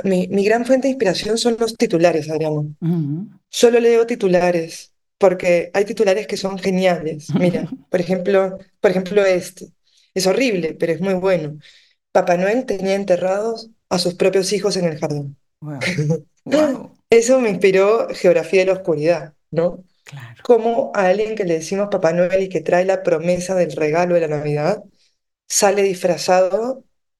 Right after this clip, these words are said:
Speaker 1: y a la vez se disfraza de padre en su propia casa y mata a sus hijos, ¿no?
Speaker 2: Sí.
Speaker 1: Pero no leo la noticia muchas veces. Otra vez leí un titular que era "Enjambre de icebergs". Dije, "Acá tengo un título para que haya icebergs".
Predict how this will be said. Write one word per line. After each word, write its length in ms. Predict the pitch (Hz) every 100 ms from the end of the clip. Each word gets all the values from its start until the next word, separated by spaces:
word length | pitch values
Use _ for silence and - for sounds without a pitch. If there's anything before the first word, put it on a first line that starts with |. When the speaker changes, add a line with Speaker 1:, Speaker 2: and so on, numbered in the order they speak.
| _
Speaker 1:
y 160 | 208 180
a 80 | 156
la 140 | 160
vez 220 | 175 196
se 80 | 226
disfraza 420 | 175 151 175 202
de 100 | 185
padre 380 | 180 185 175 175
en 80 | 180
su 160 | 180
propia 260 | 175 165 175
casa 300 | 175 175 196
y 40 |
mata 220 | 165 156 160
a 20 |
sus 240 | 160 -
hijos, 280 | 156 151 151
¿no? 180 | 165 - -
Speaker 2:
Sí. 340 | - - 143 123
Speaker 1:
Pero 180 | 226 185
no 100 | 208
leo 280 | 240 247 214
la 80 | 180
noticia 460 | 165 156 160 170
muchas 260 | 160 151 156
veces. 500 | 147 147 151 151 - _ _ _ _ _
Otra 200 | 180 185
vez 100 | 180
leí 140 | 185
un 60 | 185
titular 340 | 190 175 170
que 60 | 185
era 80 | 180
"Enjambre 440 | 175 196 190 190
de 200 | 170 160
icebergs". 340 | 151 160 151 156
Dije, 220 | 160 180
"Acá 340 | 170 - 165
tengo 240 | 170 165 160
un 100 | 160
título 360 | 175 170 160
para 160 | 160 156
que 180 | 156 160
haya 180 | 156 160
icebergs". 440 | 151 185 - -